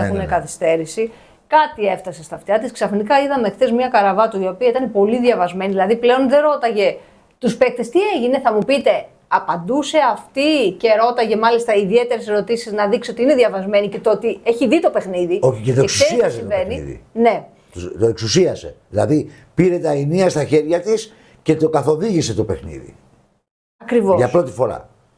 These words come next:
Speaker 1: Και ουσιαστικά μίλησε για την ίντρικα Μαρίνα,
Speaker 2: Ε, ναι, όλο
Speaker 1: Δήμο,
Speaker 2: αυτό το πράγμα.
Speaker 1: Δημήτρης,
Speaker 2: Ναι.
Speaker 1: πώς το λένε, και ο Κόρκας.
Speaker 2: Ναι.
Speaker 1: Και έγινε όλο αυτό το μπέρδεμα και κύλησε και πιο ωραία έτσι το
Speaker 2: Ε,
Speaker 1: παιχνίδι.
Speaker 2: βέβαια, γιατί είχε ουσία.
Speaker 1: Μμμ.
Speaker 2: Δεν είχε αφήσει, όπως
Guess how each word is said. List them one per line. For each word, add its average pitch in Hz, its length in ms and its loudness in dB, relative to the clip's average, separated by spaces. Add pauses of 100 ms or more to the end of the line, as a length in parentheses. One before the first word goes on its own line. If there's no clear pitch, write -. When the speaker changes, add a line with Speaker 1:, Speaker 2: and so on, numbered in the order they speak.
(220)
Speaker 1:
Και 403 160 -10
ουσιαστικά 269 460 0
μίλησε 262 340 2
για 226 120 4
την 208 140 -2
ίντρικα 220 360 2 (440)
Μαρίνα, 185 540 0 (420)
Speaker 2:
Ε, 240 60 4
ναι, 247 160 4
όλο 170 100 4
Speaker 1:
Δήμο, 156 120 -4
Speaker 2:
αυτό 220 140 -6
το 202 60 -2
πράγμα. 180 140 -4 (100)
Speaker 1:
Δημήτρης, 202 640 -6
Speaker 2:
Ναι. - 140 -20
Speaker 1:
πώς 185 80 -10
το 180 100 0
λένε, 196 240 4
και 185 200 2
ο 170 400 4
Κόρκας. 330 600 0 (100)
Speaker 2:
Ναι. 156 160 -10 (380)
Speaker 1:
Και - 120 -6 (120)
έγινε 277 280 2
όλο 240 240 4
αυτό 214 180 -2
το 202 120 2
μπέρδεμα 202 340 2
και 202 140 -4
κύλησε 349 360 2
και 349 100 0
πιο 403 220 0
ωραία 220 420 2
έτσι 180 500 2
το 190 60 2
Speaker 2:
Ε, 175 40 6
Speaker 1:
παιχνίδι. 220 240 2
Speaker 2:
βέβαια, 165 160 0
γιατί 165 140 -2
είχε 208 180 2
ουσία. 196 460 0
Speaker 1:
Μμμ. 220 280 -6
Speaker 2:
Δεν 208 160 4
είχε 185 160 -2
αφήσει, 151 560 -4
όπως 147 380 0